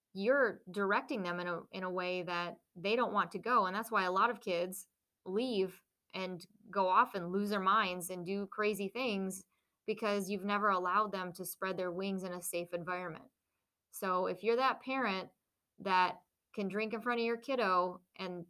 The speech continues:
tell them not to do it because it's not good for them, uh, we call those hypocrites. Um, you know, transparency, like, wouldn't you rather have your child drink in front of you and understand the responsibility that comes with it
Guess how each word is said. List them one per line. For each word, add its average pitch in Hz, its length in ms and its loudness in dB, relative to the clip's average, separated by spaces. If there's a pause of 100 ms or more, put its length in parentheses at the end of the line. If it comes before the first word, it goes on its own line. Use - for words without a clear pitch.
(200)
tell 202 180 4
them 220 200 2
not 220 220 4
to 208 60 -10
do 247 220 2
it 190 240 2
because 185 220 -6
it's 190 80 -8
not 208 200 2
good 254 160 4
for 208 120 -4
them, 180 360 0 (360)
uh, 175 320 6 (400)
we 202 80 -4
call 214 140 6
those 196 180 0
hypocrites. 190 540 -8 (1400)
Um, 202 560 8 (480)
you 226 120 2
know, 196 280 2 (120)
transparency, 240 920 0
like, 226 320 2 (220)
wouldn't 247 320 2
you 311 140 2
rather 196 440 2
have 214 200 0
your 202 140 -2
child 185 460 0
drink 185 240 -4
in 202 120 -4
front 180 220 -4
of 185 100 -4
you 202 360 0
and 185 140 -6
understand 196 760 -2
the 185 80 -2
responsibility 185 800 -2
that 185 180 -6
comes 180 280 -6
with 180 260 -4
it 285 220 -2